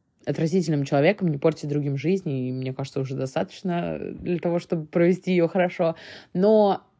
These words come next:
я всё-таки уверена, что, что цель моей жизни — это в том, чтобы, а, делиться моим опытом и,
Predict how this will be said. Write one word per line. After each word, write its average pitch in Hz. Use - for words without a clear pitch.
я 208
всё-таки 302
уверена, 277
что, 226
что -
цель 214
моей 196
жизни — 220
это 180
в -
том, 190
чтобы, 170
а, 156
делиться 185
моим 196
опытом 208
и, 190